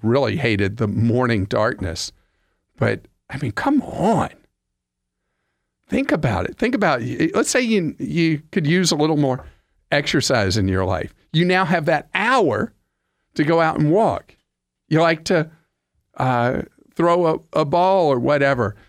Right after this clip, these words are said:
You've got that time. You wanna, you're a golfer? Are there any golfers left? Anyway, y-, you wanna go play some, uh, maybe nine holes of golf. You can do that because of daylight saving time. So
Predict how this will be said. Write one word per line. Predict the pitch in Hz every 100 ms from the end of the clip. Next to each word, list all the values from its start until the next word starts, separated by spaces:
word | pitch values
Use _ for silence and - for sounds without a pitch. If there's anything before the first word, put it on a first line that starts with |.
| _ -
You've | 143
got | 120 156 143
that | 135 -
time. | 147 110
You | 120
wanna, | 160 156 143 123 - _ - _
you're | - 123 143
a | 131
golfer? | 120 117 147 - 214
Are | 226 _
there | - 120
any | 294
golfers | 302 143 165 - -
left? | 85 101 208 - - _ _ _ _
Anyway, | 156 175 135 - - _ _ _ _ _
y-, | - 160 156 - _ _
you | - 165
wanna | - 175 190
go | 165 170 156 _ _ _ _
play | 175 165 160 - _ _ _ _ -
some, | - 165 147 -
uh, | - 147 190
maybe | 180 175 175 147 -
nine | 135 147 185
holes | 160 175 170
of | 165
golf. | 151 156 208 156 - _ _ _ _ _ -
You | 180
can | 202 170
do | - 175 262
that | 254 151 95 -
because | 120 120 131 107
of | - 104
daylight | 120 98 92 -
saving | - 98 87 92
time. | - 85 104 -
So | - - 110 113